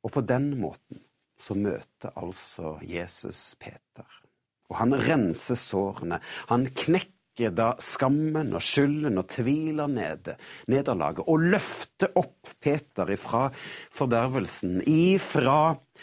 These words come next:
det vonde, og gjenoppretter relasjonen. Altså, lukten av bål ble ikke lenger et minne da Je-,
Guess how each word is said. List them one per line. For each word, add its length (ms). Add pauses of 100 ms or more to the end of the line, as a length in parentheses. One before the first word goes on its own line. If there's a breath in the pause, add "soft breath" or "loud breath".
(240 loud breath)
det 160
vonde, 460 (100)
og 160 (160)
gjenoppretter 1200 (160)
relasjonen. 840 (680 loud breath)
Altså, 160
lukten 720
av 240
bål 680 (380 loud breath)
ble 720
ikke 240
lenger 360
et 160
minne 640
da 160
Je-, 360